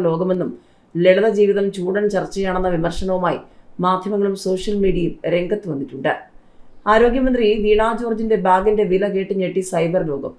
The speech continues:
കഴിഞ്ഞ ദിവസം മന്ത്രി എന്തിനോ വേണ്ടി നടത്തിയ ഡൽഹി സന്ദർശനത്തിനിടെ തോളിലുണ്ടായ ബാഗിലാണ് സോഷ്യൽ മീഡിയയുടെ കണ്ണുടക്കിയത്. എംപോറിയോ അർമാനി എന്ന ലോകോത്തര ബ്രാൻഡിന്റെ ബാഗാണിതെന്ന് സോഷ്യൽ മീഡിയ കണ്ടെത്തി. പിന്നാലെ ബാഗിന്റെ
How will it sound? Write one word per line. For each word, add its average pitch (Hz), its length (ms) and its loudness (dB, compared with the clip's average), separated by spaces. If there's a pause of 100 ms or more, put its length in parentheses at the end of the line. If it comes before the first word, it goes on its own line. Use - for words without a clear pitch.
(340)
കഴിഞ്ഞ 202 260 4
ദിവസം 214 340 0
മന്ത്രി 190 260 2 (120)
എന്തിനോ 196 320 2
വേണ്ടി 208 240 2
നടത്തിയ 202 360 2
ഡൽഹി 175 420 0
സന്ദർശനത്തിനിടെ 175 680 -2 (460)
തോളിലുണ്ടായ 208 600 6
ബാഗിലാണ് 180 540 2
സോഷ്യൽ 185 380 -4
മീഡിയയുടെ 190 520 0
കണ്ണുടക്കിയത്. 160 640 -2 (400)
എംപോറിയോ 214 540 6 (180)
അർമാനി 202 520 2
എന്ന 190 140 0
ലോകോത്തര 196 460 2
ബ്രാൻഡിന്റെ 185 520 0 (120)
ബാഗാണിതെന്ന് 170 680 -2
സോഷ്യൽ 185 460 -6
മീഡിയ 160 220 -2
കണ്ടെത്തി. 131 380 -6 (380)
പിന്നാലെ 190 320 2 (120)
ബാഗിന്റെ 202 380 4